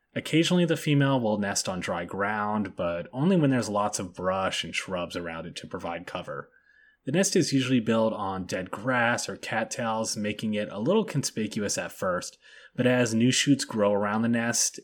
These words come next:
it quickly becomes hidden by new green growth. The mama American bittern will lay around five eggs, usually one each day, and immediately begin incubating them,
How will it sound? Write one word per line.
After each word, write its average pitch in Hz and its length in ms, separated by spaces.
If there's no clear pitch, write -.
it 101 240
quickly 117 340
becomes 95 440
hidden 90 320
by 85 340
new 104 280
green 95 400
growth. 80 500
The 123 100
mama 131 340
American 123 460
bittern 120 300
will 104 100
lay 101 160
around 95 300
five 107 400
eggs, 90 340
usually 90 300
one 92 240
each 120 240
day, 87 440
and 104 120
immediately 156 420
begin 131 320
incubating 87 640
them, 80 220